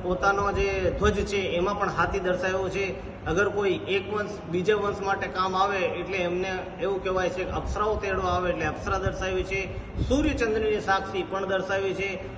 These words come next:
અ, પાટડીએ ઉગેલો સૂરજ એટલે પાટડીનો દ્રશ્ય દર્શાવ્યો છે. ઈ બાજુ સૂરજ ઉગે છે દીકરો થાય એટલે, અને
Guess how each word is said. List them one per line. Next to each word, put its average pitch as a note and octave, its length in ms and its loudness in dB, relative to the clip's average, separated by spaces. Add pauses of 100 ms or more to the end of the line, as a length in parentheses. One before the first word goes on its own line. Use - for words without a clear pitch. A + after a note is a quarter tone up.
(120)
અ, C#3+ 140 -2 (720)
પાટડીએ A3 460 4
ઉગેલો G#3+ 400 4
સૂરજ G#3 320 0
એટલે F#3+ 220 -2
પાટડીનો F#3+ 1080 -2
દ્રશ્ય G3+ 320 0
દર્શાવ્યો G3+ 460 -2
છે. G3 420 -6
ઈ E3+ 60 0
બાજુ F3 240 2
સૂરજ F#3+ 380 2
ઉગે G3 180 0
છે G3 140 -2
દીકરો F3 340 -4
થાય F3+ 200 -2
એટલે, F3+ 240 -2
અને F3+ 420 -2